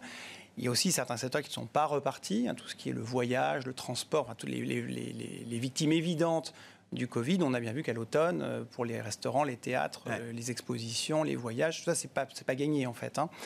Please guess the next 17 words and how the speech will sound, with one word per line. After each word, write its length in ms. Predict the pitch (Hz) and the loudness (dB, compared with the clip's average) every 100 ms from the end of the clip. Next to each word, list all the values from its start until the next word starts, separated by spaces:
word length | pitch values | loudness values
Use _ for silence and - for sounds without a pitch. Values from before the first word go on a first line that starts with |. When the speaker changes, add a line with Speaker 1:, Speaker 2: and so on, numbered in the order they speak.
| - - - - - | -8 -8 -8 -8 2
Speaker 1:
Mais, 340 | - 180 226 233 - - _ _ - - - - | 6 6 6 2 -8 -20 _ _ -20 -20 -8 -2
au 60 | |
global, 320 | 156 170 185 214 | 2 4 4 2
il 40 | |
y 40 | |
a 20 | 180 | 0
plutôt 320 | 165 - 175 | 0 0 4
eu 40 | |
une 120 | 185 | 4
appétence 360 | 147 143 170 170 | 4 2 0 -2
pour 160 | - 131 | 0 0
le 100 | 123 | 2
risque 380 | 135 185 - 220 - - - - - - | 0 -2 0 -2 -4 -18 -18 -20 -16 -4
qui 160 | - | 0
était 180 | 127 135 | 0 0
plutôt 260 | 127 - 143 | -4 0 0
justifiée. 640 | 127 123 - 117 156 190 | 2 0 0 2 4 4